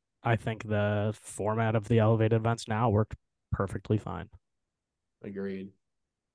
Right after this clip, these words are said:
Speaker 2: It's just bad for the game. I, or, like, it, it's a, it's good 'cause I think it will grow the game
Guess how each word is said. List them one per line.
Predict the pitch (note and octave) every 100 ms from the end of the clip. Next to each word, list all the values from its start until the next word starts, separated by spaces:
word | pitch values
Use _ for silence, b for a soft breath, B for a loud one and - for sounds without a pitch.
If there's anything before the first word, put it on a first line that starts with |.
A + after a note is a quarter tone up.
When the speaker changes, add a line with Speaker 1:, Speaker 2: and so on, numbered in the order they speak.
| _ _ _ _ _ _ _ _ _ _ _ _ _ _ _ _ _ _ _ _
Speaker 2:
It's | C3+ C#3
just | E3 - _ _ _
bad | A2 A#2 -
for |
the | C3+
game. | C3+ B2 D3 - - _
I, | -
or, | A2+ B2+ B2+ A#2+ -
like, | B2+ B2 - _ _ -
it, | E3+ -
it's | E3 F3
a, | G#3+ G3+ D3+ - _ _ _ _ _ _ _ _ _ _ _ _ _ -
it's | C#3+ -
good | B2+ C3 C3
'cause | C3
I | A#2+
think | B2 B2
it | A#2+ F#2+
will | G#2 G#2
grow | G2 A#2 G2+
the | G2+ G#2
game | G2 F#2 G2 A2 A#2